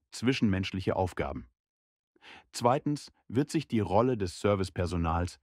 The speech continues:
mehr zum Erlebnismanager entwickeln. Sie werden sich darauf konzentrieren, besondere Momente für Gäste zu schaffen und persönliche Empfehlungen zu geben. Dinge, die K I nicht leicht replizieren kann. Drittens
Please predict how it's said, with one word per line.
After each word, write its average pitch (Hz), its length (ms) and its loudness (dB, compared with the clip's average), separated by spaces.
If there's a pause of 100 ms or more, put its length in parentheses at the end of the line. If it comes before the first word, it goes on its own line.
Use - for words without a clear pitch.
(160)
mehr 113 320 2
zum 127 300 0
Erlebnismanager 78 960 -2
entwickeln. 69 560 -6 (680)
Sie 147 220 -2
werden 165 220 0
sich 123 180 -4
darauf 110 300 -2
konzentrieren, 104 760 0 (260)
besondere 120 560 0
Momente 98 500 2
für 82 160 -6
Gäste 87 340 -4
zu 87 140 -6
schaffen 90 420 -2 (220)
und 104 200 -2
persönliche 90 720 0
Empfehlungen 92 560 0
zu 87 100 -6
geben. 71 380 -6 (440)
Dinge, 117 300 4 (240)
die 101 100 -2
K 98 200 0
I 110 180 0
nicht 113 360 2
leicht 95 340 -2
replizieren 92 580 -2
kann. 67 300 -6 (720)
Drittens 104 520 0